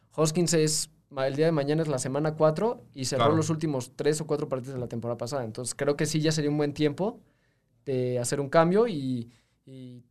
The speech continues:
Speaker 1: tenemos que, al final, estos cambios muchas veces se vuelven historias de gloria. Eh, Filadelfia,
Speaker 2: Sí.
Speaker 1: si bien no fue un cambio, eh, porque quisieron,
Speaker 2: Claro.
Speaker 1: fue un cambio obliga-, obligado.
Speaker 2: Obligado, sí.
Speaker 1: Les dio un campeonato.
Speaker 2: Sí, no,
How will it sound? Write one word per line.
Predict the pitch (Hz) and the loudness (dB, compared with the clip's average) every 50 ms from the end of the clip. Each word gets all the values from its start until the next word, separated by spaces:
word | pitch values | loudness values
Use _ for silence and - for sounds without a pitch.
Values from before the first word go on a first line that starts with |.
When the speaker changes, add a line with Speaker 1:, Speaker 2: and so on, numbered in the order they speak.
| _ _ _ _ _ | _ _ _ _ _
Speaker 1:
tenemos | 135 135 139 151 156 170 165 - | -2 0 2 2 2 2 0 2
que, | - 175 160 151 139 135 127 - - - _ _ _ _ | 2 4 4 4 4 2 0 -4 -8 -16 _ _ _ _
al | 127 127 | -4 -4
final, | 117 - 131 135 143 160 | 0 0 2 2 4 2
estos | 170 160 - 160 156 | 2 0 -2 -4 0
cambios | - 147 143 156 156 160 151 | 2 2 4 4 4 4 4
muchas | 156 160 156 156 175 160 139 | 4 4 4 4 0 0 2
veces | 143 143 139 - 160 180 190 - - - _ _ _ _ | 0 0 2 2 0 -2 -2 -4 -8 -12 _ _ _ _
se | _ - 147 127 | _ -2 0 2
vuelven | 123 139 139 147 156 160 151 | 2 2 2 2 2 2 0
historias | 135 - - 143 139 143 139 127 | 0 0 -2 0 2 2 2 2
de | 123 120 | 2 0
gloria. | 120 143 156 151 123 113 104 104 - | 2 4 4 4 4 0 -2 -4 -6
Eh, | - 110 107 101 104 101 101 - _ | -6 -6 -6 -6 -8 -12 -14 -16 _
Filadelfia, | _ - 135 131 131 131 143 147 151 175 165 | _ -2 2 4 6 6 6 6 6 4 4
Speaker 2:
Sí. | - | 4
Speaker 1:
si | 143 131 | 4 6
bien | 143 151 | 6 6
no | 156 151 | 6 6
fue | 143 - 156 | 4 6 4
un | 156 151 | 4 6
cambio, | 156 156 151 151 156 156 156 147 143 135 127 113 - - _ _ _ _ _ | 6 4 4 6 6 8 8 8 8 6 4 0 -2 -14 _ _ _ _ _
eh, | - 123 123 123 120 120 117 117 113 - | -6 -4 -2 0 0 0 0 -2 -2 -2
porque | 127 120 117 135 120 | -2 0 0 0 0
quisieron, | 117 127 120 - 143 143 175 214 254 - - _ _ | 0 0 4 6 6 8 8 6 4 -2 -8 _ _
Speaker 2:
Claro. | _ 151 147 120 | _ 2 2 4
Speaker 1:
fue | 117 143 | 6 4
un | 151 143 | 4 6
cambio | 151 151 147 147 151 151 147 | 6 6 6 6 6 6 6
obliga-, | 139 135 127 127 123 127 123 123 - - | 6 4 2 2 2 2 0 0 -2 -4
obligado. | - 120 117 123 113 127 131 135 151 | -4 -2 -2 0 0 2 2 2 4
Speaker 2:
Obligado, | 190 226 123 131 110 95 - | 2 2 0 0 -2 -2 -6
sí. | - - - 139 - - _ _ _ _ _ _ _ _ _ _ _ _ _ _ _ | -12 -16 -16 -18 -20 -20 _ _ _ _ _ _ _ _ _ _ _ _ _ _ _
Speaker 1:
Les | - 120 113 | -8 -4 -4
dio | 127 131 | -2 -2
un | 135 | -2
campeonato. | 131 120 107 104 104 113 143 160 - - | -2 -2 -2 -4 -4 -8 -8 -8 -8 -4
Speaker 2:
Sí, | 262 220 160 127 | -2 0 2 2
no, | 123 120 110 | 2 2 0